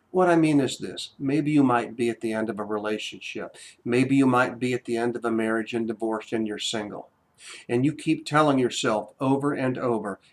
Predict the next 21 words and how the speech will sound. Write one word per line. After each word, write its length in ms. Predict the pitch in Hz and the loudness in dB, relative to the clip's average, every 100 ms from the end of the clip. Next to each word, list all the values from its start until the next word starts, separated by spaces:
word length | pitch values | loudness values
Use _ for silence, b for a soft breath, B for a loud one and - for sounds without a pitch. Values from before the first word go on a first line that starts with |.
| b | b
"It 160 | 110 110 | -10 -2
wasn't 360 | 113 117 135 | -2 -2 -4
my 220 | 110 110 | -2 -2
fault." 540 | 107 110 104 - - - _ _ _ _ _ - | -4 -6 -6 -8 -16 -20 _ _ _ _ _ -6
But 220 | 127 - | -6 -4
could 200 | 185 185 | -2 0
it 180 | 185 - | -2 -6
possibly 540 | 151 156 - 170 170 | -8 -8 -6 -4 -4
have 140 | 165 | -4
been 220 | 139 160 147 | -4 -2 -2
your 220 | 113 - | -4 -10
fault? 480 | - 71 - - - _ _ _ | -10 -10 -10 -16 -20 _ _ _
Now, 280 | 123 117 - b b b - | -2 -2 -2 b b b -2
I'm 140 | 120 | 2
not 160 | 139 - | 2 0
trying 260 | 139 131 | 0 2
to 80 | 127 | 2
make 200 | 120 120 | 0 -2
anybody 520 | 135 123 127 120 127 127 | -4 -4 0 0 0 -4
feel 260 | 131 131 | -2 -2
bad, 420 | 127 117 107 107 | -2 -2 0 -2